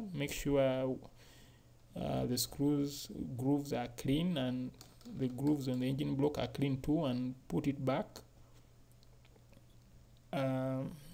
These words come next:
with the key on and engine off on this wire, you should see five volts once this sensor is plugged out. When you put it back,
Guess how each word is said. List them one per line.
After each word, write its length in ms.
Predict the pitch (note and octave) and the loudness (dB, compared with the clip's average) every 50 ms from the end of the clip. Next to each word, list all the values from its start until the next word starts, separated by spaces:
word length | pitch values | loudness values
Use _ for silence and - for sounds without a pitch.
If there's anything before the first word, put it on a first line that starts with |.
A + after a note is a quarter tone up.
| - - - | -18 -14 -6
with 300 | - C#3+ C#3+ C#3+ C#3+ C#3+ | 0 4 6 6 6 6
the 120 | D3+ D3+ | 4 0
key 840 | - - - - F#3+ F#3+ G3 F#3+ F#3 F#3 F#3 F#3 F#3 F#3 F#3+ F#3+ F#3+ - - - - - - - - - - - - - - - - - - - - - - - - - - - - - - - - - - - - - | 0 -2 -4 -2 0 2 2 4 4 4 2 2 2 0 0 -2 -6 -8 -12 -16 -20 -20 -20 -20 -20 -20 -20 -20 -20 -20 -20 -20 -20 -18 -16 -16 -14 -14 -14 -16 -16 -18 -18 -20 -20 -20 -20 -20 -20 -20 -20 -20 -12 2
on 340 | - F3 F3+ F3 C#3 B2+ B2 | 6 6 8 8 6 6 4
and 200 | B2 B2 A#2+ A#2+ | 2 0 0 0
engine 320 | D3 D3+ D#3+ C#3 C3+ B2+ C3+ | 0 0 0 2 0 0 0
off 260 | D#3+ D#3+ B2 A2+ - - - - - - - - - - - - - - - - - - - - - - - - - - | 2 2 0 0 -2 -10 -16 -18 -20 -20 -20 -20 -20 -20 -20 -20 -20 -20 -20 -20 -20 -20 -20 -20 -20 -20 -20 -14 -6 -4
on 180 | C3+ C3+ C3 | -2 0 2
this 220 | C3 D3+ D#3 - - | 4 4 4 4 4
wire, 300 | - - - D3+ C3+ B2+ | 4 4 2 4 2 2
you 120 | B2 C3 | 2 0
should 220 | C3 - - B2+ | -2 -4 -4 -4
see 180 | A#2+ - - C#3+ | -2 0 2 0
five 320 | C#3 - - C#3 C3+ C3 | 0 0 -2 0 0 0
volts 640 | B2 B2 B2+ C3+ B2+ - - - - - - - - - - - - - - - - - - - - - - - - - | 0 0 -4 -4 -4 -4 -6 -8 -8 -8 -6 -8 -8 -10 -10 -16 -20 -20 -20 -20 -20 -20 -20 -20 -20 -20 -20 -20 -14 -8
once 300 | - C3 C3+ C3+ C3 - | -4 0 2 2 0 0
this 200 | - C3+ B2+ - | -2 -2 -2 -2
sensor 340 | - - B2+ B2 B2 - B2+ | 0 0 0 0 0 0 -2
is 160 | B2 A#2 - | -2 -2 -4
plugged 380 | - - B2+ A#2+ A#2 A2+ A2+ A2 | -4 -2 -2 -2 -2 -2 -4 -4
out. 180 | G#2+ A2 - - - - - - - - - - - - - - - | -4 -4 -6 -10 -16 -20 -20 -20 -20 -20 -20 -20 -20 -20 -20 -14 -4
When 160 | - C3+ C3 | 0 2 2
you 100 | C3 B2+ | 2 2
put 240 | B2+ - - G#3 F#3 | 8 8 8 8 8
it 160 | F#3 D3+ C#3 | 4 0 0
back, 320 | C3+ E3 F3 C3+ - - | 0 2 2 2 0 -4